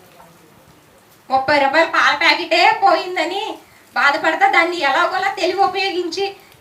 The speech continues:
మర్చుకున్నావు కదా, నీకు ఉపయోగపడేలాగా. మరి దేవుడు ఊరుకుంటాడండి? పోనీలా ఇది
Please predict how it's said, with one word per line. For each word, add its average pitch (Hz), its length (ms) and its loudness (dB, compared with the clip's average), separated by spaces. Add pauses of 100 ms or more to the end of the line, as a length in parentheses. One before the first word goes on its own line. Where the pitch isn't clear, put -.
(300)
మర్చుకున్నావు 392 540 0
కదా, 277 240 0
నీకు 320 220 -4
ఉపయోగపడేలాగా. 277 1120 2 (360)
మరి 294 140 0
దేవుడు 320 380 4
ఊరుకుంటాడండి? 320 840 -2 (1400)
పోనీలా 349 440 4
ఇది 370 180 -2